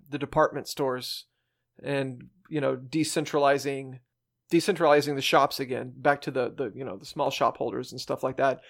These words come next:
and fighting on behalf of the working class. So they, they've got their, the working class and the small profiteer. So they've got their, their class interests enshrined in their political platform,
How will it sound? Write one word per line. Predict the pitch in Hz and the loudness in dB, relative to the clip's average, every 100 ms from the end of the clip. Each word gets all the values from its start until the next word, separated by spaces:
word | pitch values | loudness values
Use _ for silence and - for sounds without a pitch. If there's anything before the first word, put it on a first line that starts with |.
| - - | -20 -10
and | 143 | 6
fighting | 170 156 | 10 10
on | 147 | 8
behalf | 135 143 139 135 | 2 4 4 2
of | |
the | 127 | -4
working | 127 127 131 | -6 -8 -8
class. | - - | -6 -4
So | - | 6
they, | 160 | 6
they've | 165 160 160 | 8 4 8
got | 185 185 | 8 8
their, | 170 151 143 - _ _ _ | 6 6 2 -2 _ _ _
the | 151 | 4
working | 165 160 | 4 4
class | 147 151 135 | 10 10 10
and | - 151 147 | 2 2 2
the | 139 | 0
small | 131 151 131 | 2 4 4
profiteer. | - 123 - 143 - - _ _ _ | 4 -2 -2 -4 -4 -10 _ _ _
So | - 170 | 0 4
they've | 160 | 8
got | 180 196 | 8 8
their, | 196 165 147 135 - | 10 10 10 6 0
their | - 147 | 2 2
class | - - 185 180 | 4 8 8 8
interests | 165 151 156 143 - | -2 2 2 2 -6
enshrined | 147 - 170 156 147 | -6 -2 4 4 4
in | 143 | 2
their | 139 | 2
political | 139 147 147 | 2 2 2
platform, | 135 147 135 - 117 123 | 4 4 4 0 -6 -6